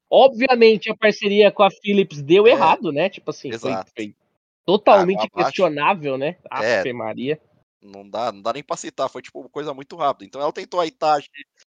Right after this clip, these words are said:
Speaker 2: Yamaha, até a Motorola mesmo, a L S I e tal. Então, tipo, todo mundo tava comprometido ou com a Sony ou com a SEGA. Então, tipo, <laughs> não tinha ninguém disponível.
Speaker 1: Exato,
Speaker 2: Quer
Speaker 1: a
Speaker 2: dizer
Speaker 1: SEGA com o Saturno, na
Speaker 2: É.
Speaker 1: época,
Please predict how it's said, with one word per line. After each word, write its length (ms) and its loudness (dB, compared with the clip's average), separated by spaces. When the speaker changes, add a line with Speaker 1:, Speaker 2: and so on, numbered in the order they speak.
Speaker 2:
Yamaha, 560 4
até 200 -2
a 40 0
Motorola 640 2
mesmo, 580 -6
a 560 -10
L 220 -4
S 220 -12
I 240 -2
e 20 -6
tal. 480 -6
Então, 120 -18
tipo, 160 -20
todo 180 -8
mundo 120 -12
tava 240 0
comprometido 880 -4
ou 200 4
com 220 -2
a 80 4
Sony 380 -4
ou 80 -2
com 160 -4
a 80 2
SEGA. 560 -2
Então, 200 -10
tipo, 220 -14
<laughs> 40 -20
não 100 -12
tinha 160 -12
ninguém 260 -2
disponível. 600 -10
Speaker 1:
Exato, 440 2
Speaker 2:
Quer 80 2
Speaker 1:
a 40 2
Speaker 2:
dizer 120 -4
Speaker 1:
SEGA 200 0
com 80 -18
o 40 -14
Saturno, 680 2
na 180 -4
Speaker 2:
É. 100 2
Speaker 1:
época, 380 2